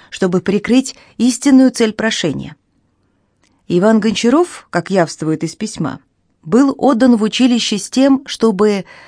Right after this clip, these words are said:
по трудной болезни брата своего Николая мог безотлучно находиться при нем. А как окончание сей болезни предвидеть невозможно,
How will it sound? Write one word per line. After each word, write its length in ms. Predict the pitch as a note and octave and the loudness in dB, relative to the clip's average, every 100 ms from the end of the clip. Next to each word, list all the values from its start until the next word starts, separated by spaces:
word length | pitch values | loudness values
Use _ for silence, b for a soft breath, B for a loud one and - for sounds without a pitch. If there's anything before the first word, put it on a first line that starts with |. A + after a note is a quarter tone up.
| B - | B -4
по 120 | F3+ | -2
трудной 480 | A3 B3 B3 G3 G3+ | 2 2 2 2 2
болезни 560 | F#3+ F#3 G#3 A#3 G3 | 2 2 2 0 0
брата 360 | F3+ F3+ G#3+ B3+ | -2 0 0 0
своего 400 | - A3 A3 F3+ | -2 -2 -2 0
Николая 680 | F3 E3+ E3+ E3+ G#3+ G3 D#3+ B B B B | -2 -2 -2 -2 -4 -6 -10 B B B B
мог 260 | G3 A3+ F#3+ | 2 2 2
безотлучно 680 | F3+ G3+ G#3 A3+ B3+ - A#3+ | 0 2 0 0 0 4 4
находиться 560 | A#3 G#3 F#3 A3 - | 4 0 0 -4 -6
при 200 | F#3+ G#3 | -4 -2
нем. 360 | G3 D3 A2 C#3 _ _ _ _ _ _ _ _ _ _ _ _ _ _ | 0 -2 -6 -12 _ _ _ _ _ _ _ _ _ _ _ _ _ _
А 120 | - F#3+ | -6 -4
как 340 | A3+ A#3 - - | -2 -4 -6 -10
окончание 640 | F#3+ A3+ G#3+ A3 G3 G3 | -2 0 2 0 2 0
сей 220 | F3+ G3+ | -2 -4
болезни 560 | F3 F#3 F#3 F#3+ E3+ F3 | 0 0 0 -2 -2 -4
предвидеть 600 | F3 F#3 G3 E4+ C4+ - | -2 -2 0 0 -2 -2
невозможно, 760 | E3 D#3+ D#3 D#3 D#3 C#3+ A#3 | -2 -2 -2 -2 -4 -4 -4